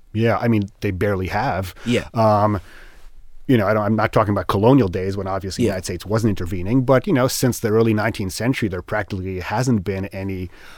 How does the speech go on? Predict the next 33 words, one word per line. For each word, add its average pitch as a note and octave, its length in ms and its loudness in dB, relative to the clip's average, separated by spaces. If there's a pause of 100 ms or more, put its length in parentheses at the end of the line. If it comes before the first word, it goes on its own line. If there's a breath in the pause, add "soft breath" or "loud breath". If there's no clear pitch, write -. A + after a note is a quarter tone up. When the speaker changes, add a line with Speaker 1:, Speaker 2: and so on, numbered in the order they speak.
(120 loud breath)
Speaker 1:
um, F#2 540 -2 (1040)
uh, F2+ 280 -4 (260)
any C3 180 6
intervention G#2 580 0
by F#2+ 180 0
other F#2+ 200 -6
countries. C3 480 2
I G2 40 0
mean, F#2+ 200 -4
you G2 80 -8
know, E2+ 60 -10
the, E2+ 180 -12
the, F#2 240 -12 (280 soft breath)
the A2 120 0
French, - 760 4 (200)
you A#2 100 0
know, A2 60 2
momentarily B2 640 4
took - 200 0
Mexico B2 440 4
during A#2 220 2
the A#2 60 4
U A#2 80 2
S G#2+ 100 -2
Civil G#2+ 260 0
War. A#2 360 2
The G2+ 120 -4
Spanish A#2 480 0
momentarily A2 560 0
took - 200 -6
the G#2+ 100 -6
Dominican G2 320 -4
Republic, C3+ 360 0